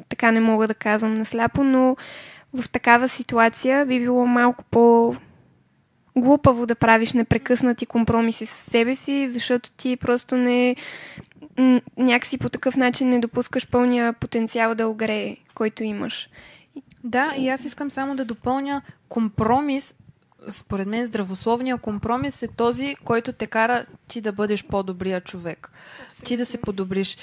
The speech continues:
Speaker 2: И
Speaker 1: Да.
Speaker 2: когато този компромис, нали, някак си вътре в тебе те чагър, където се вика,
Speaker 1: М.
Speaker 2: а, то тогава не е окей. Или,
Speaker 1: Мгм.
Speaker 2: примерно, аз лично никога не бих направила компромис с човек, който пуши, пие и тем подобни.
Speaker 1: Мгм.
Speaker 2: Когато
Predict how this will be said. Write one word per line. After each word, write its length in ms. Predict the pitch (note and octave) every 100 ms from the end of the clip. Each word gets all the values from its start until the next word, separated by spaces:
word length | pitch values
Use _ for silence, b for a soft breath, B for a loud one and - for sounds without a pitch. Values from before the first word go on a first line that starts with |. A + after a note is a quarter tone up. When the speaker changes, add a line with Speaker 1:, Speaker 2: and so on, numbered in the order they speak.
| B
Speaker 2:
И 100 | A#3
Speaker 1:
Да. 60 |
Speaker 2:
когато 360 | A3 A3 A#3+ -
този 200 | B3 B3
компромис, 840 | B3 A#3 A3 A#3 B3+ B3 - - A3
нали, 540 | A3 A3 B3 B3+ A#3+
някак 420 | G#3+ A3+ A#3+ -
си 160 | - B3
вътре 300 | G#3 C4 D4
в 100 | C4
тебе 280 | - A3+ C4
те 680 | - B3 A#3 G#3+ F#3+ F#2+ - - _ _ _
чагър, 520 | - G3 F3 A#3 D4+ C#4+
където 440 | A3 G#3 G#3+ G#3+
се 120 | A3
вика, 400 | G3 A3 B3 D4 F4 B B B3+
Speaker 1:
М. 60 | B3+
Speaker 2:
а, 200 | A#3+ B3
то 160 | B3+
тогава 420 | B3+ A3+ A3 B3 B3
не 220 | A3 G#3
е 80 | G#3
окей. 420 | G3+ G3 F#3+ F#3
Или, 140 | G3+
Speaker 1:
Мгм. 80 | G#3
Speaker 2:
примерно, 380 | A3+ A#3 B3 A#3+
аз 360 | A#3+ A#3 - -
лично 340 | A#3 A#3 C#4
никога 300 | C4 B3+ C4
не 80 | B3+
бих 140 | A#3+ A#3
направила 440 | A#3+ A#3 A#3 B3
компромис 480 | A#3 G#3 A#3+ D4 E4
с 100 | B3+
човек, 320 | - A3 B3+
който 300 | - A#3 A#3
пуши, 520 | F3 G3 G#3 - A3+ A3+ _ -
пие 360 | G#3+ G3 G3+ G#3 B B -
и 160 | C4+ - _ - -
тем 180 | C4+ A#3+
подобни. 440 | A3 G3+ F#3+ F3+
Speaker 1:
Мгм. 100 | F3 - - _ _ - - -
Speaker 2:
Когато 340 | B3 B3+ C4